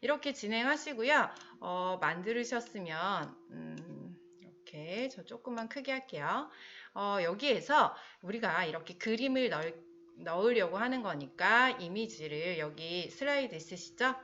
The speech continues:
슬라이드를 오른쪽 클릭하시면 레이아웃에서 비나면 있습니다. 그쵸?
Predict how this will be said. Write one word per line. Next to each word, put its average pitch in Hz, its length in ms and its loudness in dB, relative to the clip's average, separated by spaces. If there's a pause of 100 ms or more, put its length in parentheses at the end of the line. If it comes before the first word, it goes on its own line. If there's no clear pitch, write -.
(100)
슬라이드를 247 800 2 (240)
오른쪽 175 380 -10
클릭하시면 214 1040 0
레이아웃에서 180 1300 0
비나면 233 560 2
있습니다. 151 920 0
그쵸? 165 600 -2